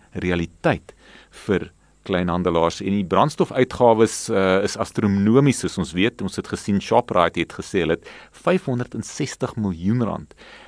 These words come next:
eh, in net ses maande wat hulle moes uithaal vir die alternatiewe kragvoorsiening. En, eh, Pick n Pay het, lyk my, so driehonderdsesenveertig miljoen rand spandeer in die eerste tien maande van die finansiële jaar om hulle koelkaste natuurlik koel te hou en te sorg dat hulle so min as moontlik produkte verloor.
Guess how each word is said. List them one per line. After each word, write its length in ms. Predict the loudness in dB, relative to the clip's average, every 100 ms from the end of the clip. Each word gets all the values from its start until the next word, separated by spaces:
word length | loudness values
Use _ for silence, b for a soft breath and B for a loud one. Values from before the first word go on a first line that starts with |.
| B
eh, 300 | -4 -2 -2
in 140 | 0 0
net 180 | 0 -4
ses 360 | -2 -2 -2
maande 580 | -2 2 4 4 2 -2 -10 B B
wat 120 | -6
hulle 100 | -2
moes 180 | -2 -2
uithaal 440 | -4 -2 2 2 0
vir 420 | -2 0 0 -2 b b
die 120 | -6 -2
alternatiewe 600 | -2 0 -2 -2 -4 -4
kragvoorsiening. 720 | -2 -2 -4 -8 -2 -2 -2 -6 B B B
En, 240 | -2 0
eh, 140 | 2 0
Pick 180 | -2 -2
n 80 | -2
Pay 220 | 2 4
het, 140 | 4
lyk 200 | 2 0
my, 80 | 0
so 200 | 0 0
driehonderdsesenveertig 960 | 2 2 2 0 -2 0 0 2 0 2
miljoen 260 | 0 -2
rand 240 | 0 -2 -4
spandeer 520 | -6 -6 -4 -2 -2
in 60 | -2
die 140 | -2
eerste 220 | -2 -4 -10
tien 200 | -6 -6
maande 380 | -2 0 2 2
van 180 | -2 -8
die 80 |
finansiële 520 | -6 -8 -8 -8 -8 -4
jaar 300 | 0 0 0
om 140 | -4
hulle 160 | -10 -8
koelkaste 560 | -6 -4 -6 -6 -4 -4 B B B B
natuurlik 460 | -10 -4 0 0 0
koel 200 | -2 0
te 100 | 2
hou 160 | 2 0
en 80 |
te 120 | -4 -4
sorg 280 | -2 -2
dat 120 | -4 -8
hulle 120 | -10
so 160 | -8
min 200 | -4 0
as 140 | 0 -2
moontlik 340 | -4 -4 -6
produkte 400 | -8 -6 -6 -8
verloor. 440 | -12 -4 4 4